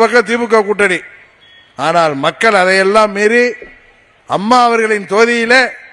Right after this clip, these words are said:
குக்கர் சின்னத்தை மாபெரும் வாக்கு வித்தியாசத்தில் வெற்றி பெற செய்தார்கள். அன்று தொடங்கியது பழனிசாமியின் தோல்வி உங்களுக்கு தெரியும்.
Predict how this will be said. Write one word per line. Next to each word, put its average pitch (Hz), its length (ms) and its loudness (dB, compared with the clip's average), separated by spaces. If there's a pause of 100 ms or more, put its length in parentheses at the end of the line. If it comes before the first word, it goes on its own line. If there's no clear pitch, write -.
(640)
குக்கர் 214 440 -2
சின்னத்தை 226 440 -2 (380)
மாபெரும் 240 520 0
வாக்கு 220 280 -2
வித்தியாசத்தில் 180 640 -4 (220)
வெற்றி 160 240 -6
பெற 165 140 -4 (100)
செய்தார்கள். 143 420 -2 (1800)
அன்று 185 300 0 (140)
தொடங்கியது 233 560 2 (580)
பழனிசாமியின் 170 880 -2
தோல்வி 151 280 -2 (140)
உங்களுக்கு 127 320 -10 (100)
தெரியும். 151 260 -6